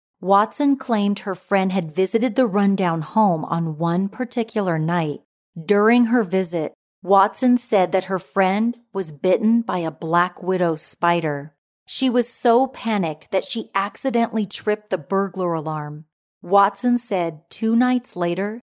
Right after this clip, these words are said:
the alarm kept going off at my house on my back door,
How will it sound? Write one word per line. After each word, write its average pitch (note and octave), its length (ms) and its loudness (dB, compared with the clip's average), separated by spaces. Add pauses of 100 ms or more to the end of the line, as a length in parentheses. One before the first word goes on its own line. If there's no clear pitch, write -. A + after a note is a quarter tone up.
(260)
the A3 120 2
alarm G#3 500 2
kept G#3 400 -6
going B3 320 2
off F#3 260 0
at - 100 -4
my E3 120 -4
house D#3+ 600 -2
on D#3+ 200 -4
my D3+ 120 -6
back C#3+ 320 -8
door, E3+ 520 -2